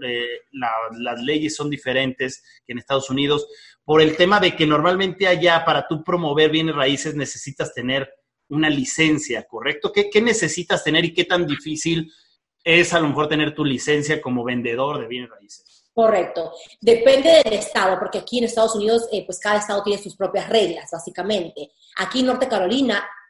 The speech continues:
Speaker 2: es bastante, usted le, le puede preguntar a cualquier agente, le va a decir que el examen que uno, nosotros como agentes tenemos que tomar y pasar,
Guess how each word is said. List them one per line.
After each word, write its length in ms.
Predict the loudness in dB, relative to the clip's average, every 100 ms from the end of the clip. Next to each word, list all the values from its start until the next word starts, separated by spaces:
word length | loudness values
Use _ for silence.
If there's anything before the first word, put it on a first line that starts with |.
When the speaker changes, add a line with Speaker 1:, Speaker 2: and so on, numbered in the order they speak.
| -2
Speaker 2:
es 220 | -2 -2 -8
bastante, 560 | -10 -6 -2 0 -2 -4
usted 180 | -2
le, 200 | -2 -2 -4
le 280 | -4 -4 -6
puede 140 | -6
preguntar 320 | -4 -4 -4 -4
a 60 |
cualquier 320 | -4 -4 -4 -4
agente, 540 | -6 -6 -2 -2 -2 -12 _
le 140 | -4
va 80 | -2
a 40 | -2
decir 380 | -4 -6 -6
que 120 | -2 0
el 100 | -2
examen 720 | -2 0 2 2 0 -4 -10 _ _
que 100 | -4
uno, 240 | 0 -2 -4 -8
nosotros 440 | -4 -4 -4 -6
como 180 | -6 -6
agentes 440 | -4 -4 -4 -6
tenemos 380 | -6 -4 -6 -8
que 100 | -10
tomar 460 | -8 -4 -2 -4 -6
y 160 | -8 -10
pasar, 540 | -14 -12 -4 -2 -2